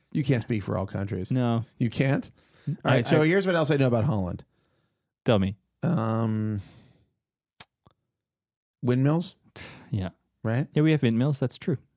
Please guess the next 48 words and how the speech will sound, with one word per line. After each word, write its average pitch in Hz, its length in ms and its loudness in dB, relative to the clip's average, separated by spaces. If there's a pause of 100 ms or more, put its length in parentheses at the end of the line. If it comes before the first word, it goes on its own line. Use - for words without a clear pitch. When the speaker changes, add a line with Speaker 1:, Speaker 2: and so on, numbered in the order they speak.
(160)
Speaker 1:
What's, 139 180 0
what's 143 220 0
your 156 80 2
deal 143 160 2
with 123 140 2
renewable 117 440 0
energy? 104 360 -2
Do 90 80 -4
you 90 40 -2
have 90 80 -4
a 95 40 -6
lot 95 160 -4
of 92 80 -6
renewables? 95 540 -4 (220)
Speaker 2:
For - 80 -2
sure. 107 400 0
Speaker 1:
Yeah. 98 220 -4 (680)
You, 156 200 0
you're 127 200 2
a 117 40 0
nuclear 98 560 0
country. 101 380 -4
You 131 80 -6
have 104 80 -6
nuclear 95 280 -4
weapons. 92 400 -6
Speaker 2:
Uh, 117 480 0 (100)
I - 140 -10
don't 139 260 0
Speaker 1:
Nuclear 113 280 0
Speaker 2:
No, 90 40 -4 (100)
Speaker 1:
power. 113 220 4
Speaker 2:
we, 107 260 2
yeah, 113 100 -2
Speaker 1:
Nuclear 95 200 2
Speaker 2:
we, - 40 -8
Speaker 1:
power. 98 420 -6
Speaker 2:
we 127 100 4
have 127 120 4
your 143 240 4
nuclear 101 340 -2
weapons 113 400 -6
in 104 60 -6
Holland. - 440 -10 (160)
Speaker 1:
<laughs> 98 340 -10
You're - 200 0
holding 160 380 -2
them. 87 180 -8